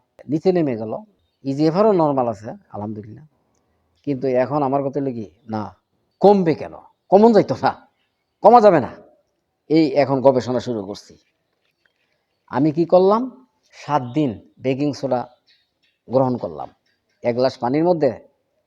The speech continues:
চা চামচে আধা চামচ বেকিং সোডা দিয়া সকালে খালি পেটা খাওয়া শুরু করলাম। দিনে দুইবার আধা আধা এক চামচ হয় না, এক চামচকে আমি একসাথে না খাইয়া, এ,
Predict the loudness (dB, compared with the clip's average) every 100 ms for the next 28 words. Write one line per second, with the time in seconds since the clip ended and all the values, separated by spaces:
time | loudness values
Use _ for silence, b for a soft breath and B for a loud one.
0 | _ _ -6 -4 -4 -4 -4 -4 -4 -4
1 | -4 -4 -6 -4 0 4 6 6 4 -2
2 | _ _ _ _ _ 0 2 2 0 -2
3 | -2 -6 -8 _ _ _ _ _ _ 0
4 | 0 -2 -10 -12 -12 _ -12 -4 0 0
5 | -2 -12 _ -2 -2 -4 -16 _ _ _
6 | _ _ _ _ _ -10 -4 0 2 4
7 | 2 0 -6 -4 -4 0 2 2 0 -4
8 | _ _ _ _ 0 0 2 0 0 -2
9 | 0 4 2 2 0 2 2 4 2 2
10 | -2 _ _ _ _ _ _ -10